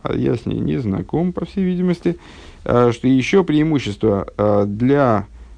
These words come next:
э, того, кто занял в долг, что он получает схар омлей, он получает, э, сх-, значит, он получает награду за свой труд. Шары и саскус бемисхар тиги олов ливад.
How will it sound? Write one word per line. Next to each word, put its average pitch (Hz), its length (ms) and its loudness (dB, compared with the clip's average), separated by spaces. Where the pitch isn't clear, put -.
э, 104 460 0
того, 131 260 4
кто 117 180 0
занял 113 380 0
в 98 100 -4
долг, 170 300 0
что - 180 -2
он 131 80 -2
получает 147 720 -2
схар 139 380 0
омлей, 127 560 0
он 160 240 0
получает, 135 760 -2
э, 107 760 2
сх-, 117 540 0
значит, 107 360 -2
он 113 300 2
получает 127 400 0
награду 135 420 0
за 131 160 0
свой 139 280 0
труд. 123 380 -2
Шары 120 420 0
и 127 160 0
саскус 127 400 -2
бемисхар 117 680 0
тиги 143 480 -2
олов 135 340 0
ливад. 117 540 0